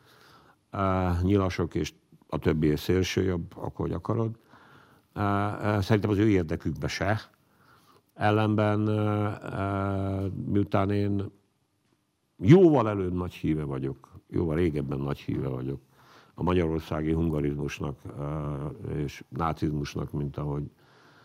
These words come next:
ö, ezzel szokásosan, hát, hogy is mondjam, foglalkoznak.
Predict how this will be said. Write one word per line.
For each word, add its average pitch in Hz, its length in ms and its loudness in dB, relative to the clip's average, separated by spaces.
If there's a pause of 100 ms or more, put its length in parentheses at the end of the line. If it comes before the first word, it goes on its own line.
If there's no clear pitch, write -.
(260)
ö, - 120 -12 (500)
ezzel 76 300 -4
szokásosan, 80 1000 -4 (1500)
hát, - 160 -12
hogy 78 140 -6
is 71 140 -6
mondjam, 73 540 -4 (880)
foglalkoznak. 82 1000 -2